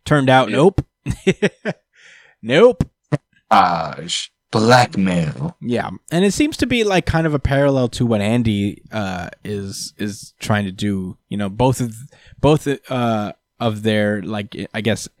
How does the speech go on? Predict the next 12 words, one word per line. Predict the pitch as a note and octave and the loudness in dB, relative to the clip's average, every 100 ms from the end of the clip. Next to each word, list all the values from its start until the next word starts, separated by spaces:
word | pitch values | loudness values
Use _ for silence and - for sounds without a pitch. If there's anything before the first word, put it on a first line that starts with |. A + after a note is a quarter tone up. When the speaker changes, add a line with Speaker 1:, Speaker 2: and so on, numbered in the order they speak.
| _ _ _ _ _ _ _ _ - | _ _ _ _ _ _ _ _ -2
Speaker 1:
uh, | A#2 A2+ | 0 -2
assumingly | - C3+ B2 A#2 G#2+ G#2 | 0 2 2 2 2 0
important | G#2 A#2 G#2+ G2 | 0 0 0 -2
women | A2 A2 G2 | -2 0 0
in | F#2+ | -2
their | F2+ | -2
life | F2 F#2 - | -2 -4 -6
and | G2 E2 | -8 -8
on | G2+ G2+ | -6 -4
Nico's | G2+ F#2+ F#2 - | -4 -4 -4 -4
part | - F#2+ E2+ - | -4 -4 -6 -10
are, | G#2 G2+ F#2 F2+ E2 | -8 -6 -6 -6 -10